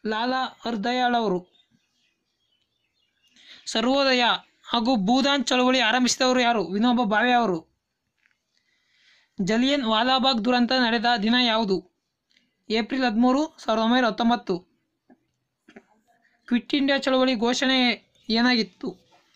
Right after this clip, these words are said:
ಅಂತ ಕೇಳಿದರೆ, ಮಾಡು ಇಲ್ಲವೇ ಮಡಿ. ಎಲೆಕ್ಟ್ರಿಕ್ ಬಲ್ಬ್‌ಗಳಲ್ಲಿ ಬಳಸುವ ಲೋಹ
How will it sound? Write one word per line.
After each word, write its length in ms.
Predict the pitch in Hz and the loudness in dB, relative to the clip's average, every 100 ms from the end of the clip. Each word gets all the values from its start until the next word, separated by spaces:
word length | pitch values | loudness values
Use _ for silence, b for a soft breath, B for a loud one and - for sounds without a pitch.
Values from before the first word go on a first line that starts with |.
| - | -10
ಅಂತ 140 | 208 247 | -6 -4
ಕೇಳಿದರೆ, 380 | - 247 208 | -2 0 0
ಮಾಡು 280 | 180 196 254 | 0 0 0
ಇಲ್ಲವೇ 280 | 262 247 262 | 0 0 2
ಮಡಿ. 400 | 247 220 214 - _ _ _ _ _ _ _ _ _ _ _ _ _ _ _ _ - B B B B - | 2 2 -2 -6 _ _ _ _ _ _ _ _ _ _ _ _ _ _ _ _ -20 B B B B -2
ಎಲೆಕ್ಟ್ರಿಕ್ 520 | 220 254 - 285 - | -2 -2 -4 -6 -2
ಬಲ್ಬ್‌ಗಳಲ್ಲಿ 500 | 240 220 285 254 254 | -2 0 0 2 2
ಬಳಸುವ 360 | 233 240 247 247 | 2 0 0 2
ಲೋಹ 240 | 240 | 2